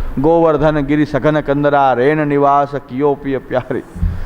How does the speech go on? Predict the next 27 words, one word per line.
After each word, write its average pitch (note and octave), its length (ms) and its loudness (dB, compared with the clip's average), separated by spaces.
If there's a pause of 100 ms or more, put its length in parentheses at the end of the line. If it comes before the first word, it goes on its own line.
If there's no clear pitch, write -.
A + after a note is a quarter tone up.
(380)
તો B2 120 2
હવે C#3 360 4
ત્યાં C#3 220 2
તો D#3 80 0
પાછું D#3 220 0
આપણે D#3 180 0
એવો F3+ 160 2
ભાવ D#3+ 200 4
કરી D3+ 180 -2
રહ્યા D3 220 2
છીએ C3 80 -2
કે A#2 60 -10
ઠાકોરજી C3+ 340 -4
તો C3+ 100 -4
કિશોર D3+ 280 -2
અવસ્થામાં C#3 880 0
એ B2+ 80 -8
સ્વામીજી C#3 440 0
સહિત C#3 320 0
બિરાજી C#3 300 2
રહ્યા B2 180 2
છે. A2+ 280 -6
પહેલાં C#3 200 2
તો C#3 80 0
આપણે C#3 220 0
નાના C#3+ 200 0
બાલક C#3+ 300 0